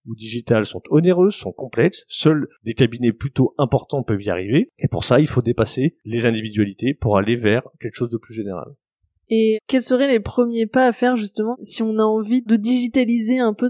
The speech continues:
Speaker 2: sa structure, une fois qu'on a parlé des objectifs de la stratégie ?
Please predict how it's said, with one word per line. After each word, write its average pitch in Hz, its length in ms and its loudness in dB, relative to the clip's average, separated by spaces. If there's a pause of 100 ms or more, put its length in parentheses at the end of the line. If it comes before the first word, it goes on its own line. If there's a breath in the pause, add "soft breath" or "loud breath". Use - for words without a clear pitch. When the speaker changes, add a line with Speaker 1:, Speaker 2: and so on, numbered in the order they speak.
Speaker 2:
sa - 180 2
structure, 247 800 0
une 214 140 -4
fois 233 160 2
qu'on 226 240 -2
a 208 80 2
parlé 214 340 2
des 214 160 -4
objectifs 226 460 0
de 214 80 6
la 208 80 6
stratégie ? 233 640 -2